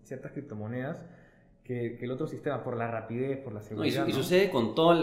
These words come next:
Speaker 2: los aspectos de la vida, el tema de la digitalización, ¿no? O sea,
Speaker 1: Ujú.
Speaker 2: hace quince años ni un papá hubiese aceptado de que su hijo o hija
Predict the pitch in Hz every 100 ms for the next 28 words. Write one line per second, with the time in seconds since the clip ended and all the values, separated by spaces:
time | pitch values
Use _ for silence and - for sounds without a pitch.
0 | 123 120 104 110 135 151 143 110 123 123
1 | 104 117 117 123 123 110 101 98 92 98
2 | - 104 101 101 139 131 107 120 123 107
3 | 101 113 - - 120 - 127 127 - -
4 | - - 147 147 143 147 139 139 135 147
5 | 147 - - - - - - _ _ -
6 | 120 131 139 139 135 135 135 131 139 127
7 | 120 120 123 127 127 113 - 107 104 104
8 | 104 - 127 135 139 127 117 127 120 120
9 | 123